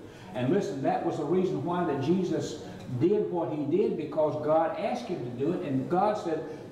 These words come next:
"This is the only way. This is the only, the only sacrifice that is fit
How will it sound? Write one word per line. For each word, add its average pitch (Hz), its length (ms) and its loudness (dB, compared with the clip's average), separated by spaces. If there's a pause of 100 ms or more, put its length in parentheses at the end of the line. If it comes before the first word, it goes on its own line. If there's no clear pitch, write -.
"This 233 160 4
is 226 200 -2
the 196 120 -4
only 202 320 0
way. 226 400 0 (360)
This 185 220 2
is 180 160 4
the 175 100 4
only, 202 580 2 (280)
the 151 140 -6
only 226 320 2
sacrifice 131 1200 0 (140)
that 143 220 4
is 143 300 2 (180)
fit - 600 2